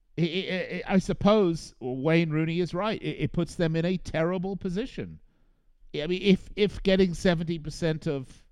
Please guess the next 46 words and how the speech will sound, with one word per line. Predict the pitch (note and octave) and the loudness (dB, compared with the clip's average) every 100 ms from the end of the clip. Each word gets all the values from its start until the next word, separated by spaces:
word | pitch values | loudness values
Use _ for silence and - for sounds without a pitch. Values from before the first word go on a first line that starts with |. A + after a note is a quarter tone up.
| - - - _ _ _ - _ _ C3 | -20 -20 -20 _ _ _ -20 _ _ 2
the | C3+ | 6
lowest | C#3 D#3 D#3 - | 8 8 4 2
average | D3+ C#3+ C#3 | 2 2 -2
salary | - D3 D3 B2 | -2 2 2 2
is | B2 A2+ | 0 0
a | A#2 | -2
million | C3 C3 B2 A#2 | 2 2 2 0
dollars | A#2+ A#2+ A2 | 0 0 -2
a | A2+ | -2
year, | C3+ D3+ A2 | 0 0 0
if, | C3+ - | -4 -8
if | C3 A#2 - | -8 -8 -2
getting, | B2+ B2 A#2+ A#2 - - - _ _ _ _ - - | 0 0 -4 -10 -18 -20 -20 _ _ _ _ -20 -20
you | - D#3+ | -6 -2
know, | A2+ G2+ - - _ - - | -2 -6 -14 -20 _ -20 -20
seventy | - D3+ C#3 C3+ | -4 -2 -2 -4
percent | A#2+ - C3+ | -4 -2 0
of | A2 | 0
a | A2 | 2
million | C3 B2+ A2+ | 2 2 2
bucks | C3+ B2 B2 | -2 -2 -6
when | A2+ | -4
you're | A2+ | -4
not | A2+ G#2+ | -4 -2
working | A#2 A#2 A2+ | -2 0 -2
and | G#2+ | -2
everyone | G#2 G#2+ G#2+ | -2 -2 -4
around | G#2 A2 A2 G#2+ | -4 -2 -2 -2
you | G2+ | -6
is | - | -4
dying | - G#2+ A2+ G#2 | 0 2 2 0
or | G2 | -2
being | G#2+ G2+ | -2 0
laid | G#2 G#2+ G#2+ | 2 2 0
off | G#2+ G2+ | -4 -6
or | F#2 | -10
sheltered | - A2+ G#2+ G#2 | -8 -6 -4 -4
in | F#2+ F2+ | -6 -4
place | A2 A2 G#2+ | -2 -2 -4
in | G2 | -6
their | F#2 | -4
home | A2 A#2+ F#2 - - - | -2 -2 -4 -8 -16 -6
is | B2+ B2+ | -4 0
such | C#3 C3+ | -2 -2
a | B2+ | 0
hardship. | E3 E3+ - - | 0 0 -6 -14